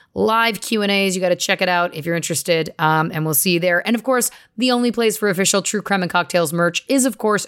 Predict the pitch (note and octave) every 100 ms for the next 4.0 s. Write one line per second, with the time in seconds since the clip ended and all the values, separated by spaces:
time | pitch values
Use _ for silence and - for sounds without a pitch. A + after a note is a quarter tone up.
0 | - - C4 C#4+ - A#3 A3 F#3+ F#3 F3+
1 | - E3+ F3 F3 E3 E3 E3+ - - -
2 | F3 F3+ F3 E3+ E3 D#3 E3 D#3 - _
3 | _ G3+ F#3+ E3 E3 E3 D#3+ D#3+ E3 D#3+